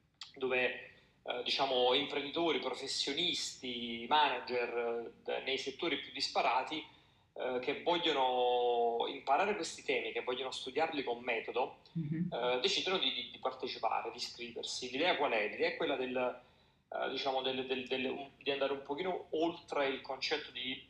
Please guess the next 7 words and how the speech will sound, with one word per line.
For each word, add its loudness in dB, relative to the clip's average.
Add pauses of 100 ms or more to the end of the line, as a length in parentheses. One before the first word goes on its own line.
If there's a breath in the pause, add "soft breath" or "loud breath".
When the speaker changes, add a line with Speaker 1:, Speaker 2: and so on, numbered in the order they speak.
Speaker 1:
di -2
corso 4
online, 4
no? 4
Il 0
corso 0
online 4